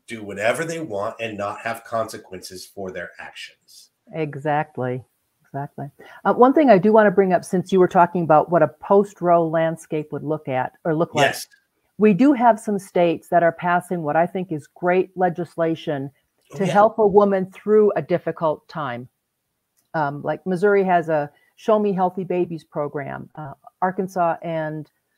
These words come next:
Speaker 2: um, Oklahoma do Every Mom Matters Act. You know,
Speaker 1: Yes.
Speaker 2: pulling together resources from both the private and public sector.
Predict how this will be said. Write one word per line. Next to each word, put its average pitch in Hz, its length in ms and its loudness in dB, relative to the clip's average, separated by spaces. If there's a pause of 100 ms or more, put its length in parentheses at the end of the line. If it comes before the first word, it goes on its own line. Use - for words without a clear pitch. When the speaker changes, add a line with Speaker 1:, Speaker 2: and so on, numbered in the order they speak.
(220)
Speaker 2:
um, 147 300 -14
Oklahoma 175 640 0
do 165 580 -2
Every 180 240 0
Mom 170 380 -2
Matters 156 500 -4
Act. 123 400 -10 (280)
You 110 100 -4
know, 160 60 0
Speaker 1:
Yes. 147 100 -6
Speaker 2:
pulling 208 300 0
together 190 480 4
resources 180 800 -2
from 175 220 -6
both 196 280 0
the 202 80 -6
private 190 440 -2
and 220 280 -2
public 165 380 -6
sector. - 520 -8